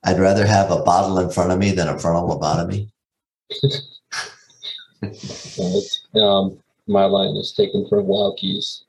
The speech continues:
Speaker 2: uh, right after I saw it, and it's, um, "I want my liver to be buried separately with full honors."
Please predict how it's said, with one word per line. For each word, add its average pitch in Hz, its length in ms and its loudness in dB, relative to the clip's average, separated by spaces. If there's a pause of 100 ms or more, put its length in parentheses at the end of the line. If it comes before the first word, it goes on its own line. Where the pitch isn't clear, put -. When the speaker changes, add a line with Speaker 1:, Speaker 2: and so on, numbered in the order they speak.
(160)
Speaker 2:
uh, - 240 0
right 107 200 2
after - 240 0
I - 40 0
saw - 320 0
it, - 60 -12 (560)
and 95 360 -4
it's, - 280 -14 (180)
um, - 340 -2 (320)
"I - 40 -2
want 104 240 2
my 107 80 4
liver 98 440 2
to - 140 -10
be 95 140 -4
buried 95 400 -2
separately - 500 0
with - 220 0
full - 180 2
honors." - 440 -4